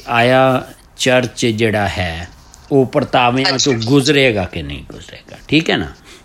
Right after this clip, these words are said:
Speaker 2: ਹਾਂਜੀ।
Speaker 1: ਠੀਕ ਹੈ ਨਾ? ਇਹ,
Speaker 2: ਹਾਂਜੀ।
Speaker 1: ਇਹ, ਇਹ, ਇਹਨੂੰ ਦੇਖ ਲਓ। ਦੇਖੋ ਜੀ, ਗੱਲ ਇਹ ਹੈ ਕਿ, ਅਮ, ਪਹਿਲਾ, ਅਹ, ਪਹਿਲਾ ਥਸਲਨੀਕੀਆਂ ਪੰਜ ਦੀ ਨੌ ਆਇਤ ਦੇ ਵਿੱਚ ਜਦੋਂ ਅਸੀਂ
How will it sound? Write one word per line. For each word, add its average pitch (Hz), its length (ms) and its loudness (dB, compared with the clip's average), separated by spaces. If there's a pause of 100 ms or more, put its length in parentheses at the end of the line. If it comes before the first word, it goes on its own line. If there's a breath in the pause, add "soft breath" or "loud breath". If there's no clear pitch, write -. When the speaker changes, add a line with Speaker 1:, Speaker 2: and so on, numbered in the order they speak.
(300)
Speaker 2:
ਹਾਂਜੀ। 202 320 0
Speaker 1:
ਠੀਕ 202 200 0
ਹੈ - 60 -2
ਨਾ? 90 180 -2 (600 loud breath)
ਇਹ, 123 380 -2
Speaker 2:
ਹਾਂਜੀ। - 240 -2 (120)
Speaker 1:
ਇਹ, 160 340 2
ਇਹ, 139 240 2 (180)
ਇਹਨੂੰ 220 280 2
ਦੇਖ 127 280 0
ਲਓ। 113 220 -2 (440 loud breath)
ਦੇਖੋ 196 300 -2
ਜੀ, 196 380 -2 (220)
ਗੱਲ 135 240 2
ਇਹ 147 260 4
ਹੈ 127 420 4
ਕਿ, 120 500 0 (560 loud breath)
ਅਮ, 110 680 0 (560)
ਪਹਿਲਾ, 147 340 4
ਅਹ, - 920 -14 (140)
ਪਹਿਲਾ 143 320 4
ਥਸਲਨੀਕੀਆਂ 113 1120 -2 (720)
ਪੰਜ 147 340 2
ਦੀ 131 440 4 (120)
ਨੌ 117 500 4
ਆਇਤ 123 280 2
ਦੇ 123 240 -4
ਵਿੱਚ 117 240 -2
ਜਦੋਂ 113 340 -4
ਅਸੀਂ 98 220 -8